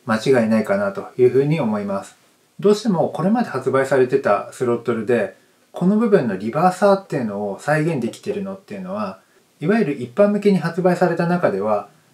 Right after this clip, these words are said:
なかったはずなんですよね。そういった意味での新しさ、えー、そういったところで、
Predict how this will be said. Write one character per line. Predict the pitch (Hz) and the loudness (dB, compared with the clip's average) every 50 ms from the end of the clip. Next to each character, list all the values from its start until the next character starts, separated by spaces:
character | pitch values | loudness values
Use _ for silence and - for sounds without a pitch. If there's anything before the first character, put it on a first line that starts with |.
| _ | _
な | 131 160 185 | -4 -2 -2
か | - 214 | -2 -4
っ | 202 - | -8 -4
た | _ 113 104 | _ -2 -2
は | - 110 110 | 0 -2 -4
ず | - 120 | -2 -2
な | 110 107 | -2 -2
ん | 107 | -2
で | 107 | -4
す | - - - 104 | -8 -12 -12 -14
よ | 101 | -10
ね。 | 101 107 110 110 - - _ _ _ _ _ _ _ | -8 -8 -8 -8 -10 -16 _ _ _ _ _ _ _
そ | _ - 202 202 | _ -2 2 2
う | 208 | 2
い | 214 | 2
っ | 208 | 2
た | - 240 233 | 0 2 2
意 | 226 | 2
味 | 202 156 | 2 0
で | 151 151 | -2 -2
の | 147 156 165 165 156 - _ _ | -2 -2 -4 -6 -8 -12 _ _
新 | - 120 120 - 147 147 156 151 | -4 -4 0 2 2 2 2 0
し | - | -4
さ、 | - - 110 98 - - _ _ _ _ _ _ _ - | -4 -6 -6 -6 -6 -14 _ _ _ _ _ _ _ -6
え | 113 110 | -4 -4
ー、 | 113 | -4
そ | - - 185 | 2 4 6
う | 185 | 6
い | 185 | 6
っ | |
た | - 196 | 6 2
と | 180 185 175 | 2 2 2
こ | - 185 | 2 4
ろ | 180 180 180 | 4 4 4
で、 | - 143 151 147 - - | 2 0 -2 -2 -4 -10